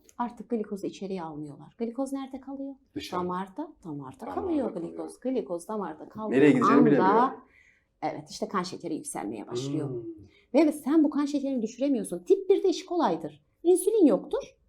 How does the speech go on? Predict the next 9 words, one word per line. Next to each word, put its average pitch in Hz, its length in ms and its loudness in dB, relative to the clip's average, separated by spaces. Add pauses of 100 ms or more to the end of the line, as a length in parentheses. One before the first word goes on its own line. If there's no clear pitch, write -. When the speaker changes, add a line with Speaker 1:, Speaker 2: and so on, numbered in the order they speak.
(320)
Speaker 1:
Vatandaşa 285 440 2
verirsin 339 340 2
insülini, 226 380 -6
kapılar 294 360 -2
açılır, 240 360 -8
alır 330 140 0
şeker, 285 380 -6
bitti, 311 260 -8
tamam. 302 260 -8